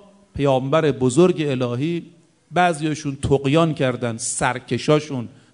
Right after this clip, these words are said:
طاغیاشون، مثل فرعون، اینا از بین رفتن. کاخها موند، باغها موند، زراعتها موند، ثروتاشون موند.»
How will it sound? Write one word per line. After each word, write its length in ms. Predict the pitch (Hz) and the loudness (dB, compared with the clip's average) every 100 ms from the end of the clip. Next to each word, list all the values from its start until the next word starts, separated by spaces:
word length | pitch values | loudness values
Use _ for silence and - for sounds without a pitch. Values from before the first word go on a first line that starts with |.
| _ | _
طاغیاشون، 840 | - 139 135 135 139 160 156 147 | -4 2 2 2 2 2 0 -8
مثل 220 | 131 151 175 | -8 -8 -8
فرعون، 640 | - 143 151 170 139 107 - - _ _ _ | -6 -4 4 6 6 2 -14 -20 _ _ _
اینا 180 | 220 240 | -2 -2
از 260 | 226 165 | -2 0
بین 220 | 147 226 208 | 4 4 4
رفتن. 500 | 196 - - 113 98 - _ _ _ _ _ _ _ | 0 -2 -6 -8 -8 -16 _ _ _ _ _ _ _
کاخها 640 | - 175 170 139 139 165 185 | -8 2 2 2 0 2 4
موند، 460 | 180 190 180 156 - - _ _ _ _ _ | 4 0 -2 -8 -16 -20 _ _ _ _ _
باغها 560 | 170 160 151 143 147 180 | 4 4 4 2 4 2
موند، 460 | 175 185 185 151 - - _ _ _ _ | 0 -2 -4 -6 -12 -20 _ _ _ _
زراعتها 840 | 127 117 160 151 160 156 - 170 | -12 0 4 4 4 2 0 -2
موند، 380 | 185 185 190 175 - | 0 0 -2 -4 -8
ثروتاشون 880 | - - 170 160 156 151 180 - 185 | -8 0 2 4 2 2 0 0 -4
موند.» 460 | 175 180 190 160 | -2 0 0 -2